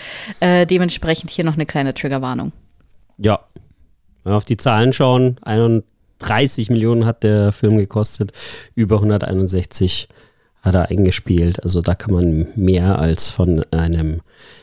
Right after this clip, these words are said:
Speaker 2: finanziellen Erf-, Erfolg sprechen und das freut mich persönlich auch sehr, weil das, das einfach, es ist einfach ein krasser Film und
Speaker 1: Ja.
Speaker 2: das belegen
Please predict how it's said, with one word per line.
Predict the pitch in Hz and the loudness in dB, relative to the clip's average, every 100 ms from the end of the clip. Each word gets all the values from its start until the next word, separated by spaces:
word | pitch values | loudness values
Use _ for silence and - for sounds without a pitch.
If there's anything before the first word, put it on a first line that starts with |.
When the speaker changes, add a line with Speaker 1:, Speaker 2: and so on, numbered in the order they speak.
| _ | _
Speaker 2:
finanziellen | - 127 123 - 120 113 | 0 2 2 2 2 2
Erf-, | 107 - - _ | 2 -2 -10 _
Erfolg | 101 - 113 117 | -8 0 2 2
sprechen | - 107 107 107 92 | 0 -2 0 0 -2
und | 98 98 | -2 -2
das | 101 | -4
freut | - 92 - | 0 0 0
mich | 90 | 0
persönlich | 104 87 90 90 - | 0 2 2 2 2
auch | 82 - | 0 2
sehr, | - 87 90 | 2 2 2
weil | 82 78 80 78 - | 0 0 0 0 0
das, | 82 - - - - | -2 0 -2 -6 -6
das | 104 - | -2 -2
einfach, | 101 95 90 85 - - | -2 -4 -6 -10 -8 -2
es | 147 | 0
ist | 147 | 2
einfach | 135 135 127 | 2 2 2
ein | 117 | 2
krasser | 120 117 120 | 0 2 0
Film | - 113 117 113 | 2 2 2 0
und | 113 104 104 - | 0 2 2 -2
Speaker 1:
Ja. | - _ - - - | -8 _ -20 -20 -6
Speaker 2:
das | - 127 - | -2 -2 2
belegen | 123 113 113 110 113 | 2 4 2 4 2